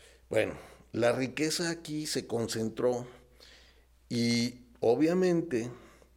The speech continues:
era el clero el que manejaba el dinero, no había otra estructura política,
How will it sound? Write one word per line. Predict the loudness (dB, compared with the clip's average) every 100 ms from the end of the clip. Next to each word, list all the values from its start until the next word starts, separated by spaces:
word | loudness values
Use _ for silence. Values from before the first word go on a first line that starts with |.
| _ _ -6
era | 0 0
el | -2 -4
clero | 2 4 6 4 4 2
el | 0
que | -8
manejaba | -8 -8 -4 -2 0
el | 0 0
dinero, | -2 -2 -2 -6 -14 -20 _ _ _ _ _ _ _ _ _ _ _
no | -8 -2 0 0
había | 0 2 2
otra | 0 -2
estructura | -4 -6 -12 -6 -2 -2
política, | -2 -4 -4 -8 -8 -8